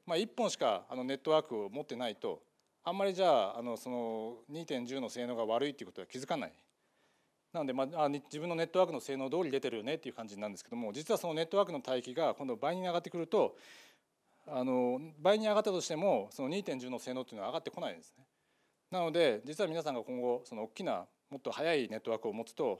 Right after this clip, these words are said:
あれ、私のそのクライアント遅いなっていう、っていうことに気づくて、まあ、当然それは、あの、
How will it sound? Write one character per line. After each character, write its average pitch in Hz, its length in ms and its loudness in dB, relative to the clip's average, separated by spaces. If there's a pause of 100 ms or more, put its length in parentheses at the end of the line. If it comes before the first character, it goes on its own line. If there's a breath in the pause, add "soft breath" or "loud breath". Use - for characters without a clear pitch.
(160)
あ 135 60 -8
れ、 147 120 -2
私 135 280 -2
の 143 180 0
そ - 120 -8
の 135 80 -4
ク - 80 -8
ラ 139 80 2
イ - 40 4
ア - 20 2
ン 135 60 -2
ト 160 60 -2
遅 147 200 -4
い 127 60 -2
な 117 120 -2
っ 117 40 -6
て 110 100 -12
い - 60 -8
う、 87 40 -10
っ - 20 -12 (600 loud breath)
て 127 80 -6
い - 20 -4
う 110 40 -4
こ 113 60 -6
と 113 60 -6
に 104 100 -6
気 120 100 -12
づ 117 100 -10
く - 80 -18
て、 104 280 -4 (360)
ま 175 80 2
あ、 - 20 4
当 220 120 4
然 233 100 6
そ 226 100 0
れ 214 80 8
は、 196 140 6
あ 170 40 0
の、 160 320 -2